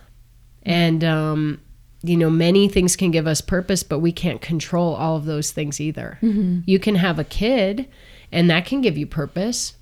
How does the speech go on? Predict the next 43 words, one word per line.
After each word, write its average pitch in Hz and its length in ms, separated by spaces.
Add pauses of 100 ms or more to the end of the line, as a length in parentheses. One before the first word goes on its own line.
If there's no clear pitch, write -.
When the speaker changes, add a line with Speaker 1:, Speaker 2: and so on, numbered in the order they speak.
(120)
Speaker 1:
but 208 100
Speaker 2:
Mm-hmm. 180 100
Speaker 1:
something 185 320
could 170 140
happen 147 300
to 180 60
your 202 100
kid. 277 420 (240)
Speaker 2:
Right. 180 340
Speaker 1:
You 170 100
know, 156 300
or 190 160
your 196 220
kid 214 380
can, 220 320 (600)
um, 185 420
go 190 160
down 196 260
a 214 60
dark 202 260
path 214 400 (280)
herself, 220 520
and 175 180
you 175 120
may 170 160
not 156 200
be 156 100
able 170 200
to 170 60
control 180 380
that 165 180
either. 208 380
Speaker 2:
Mm-hmm. 208 40
Speaker 1:
So 170 440
this 180 280
is 220 140
a 208 60
really 160 280
fine 143 380
line, 139 400
right? 208 380
Speaker 2:
Mm-hmm. - 760
Speaker 1:
Um, 175 440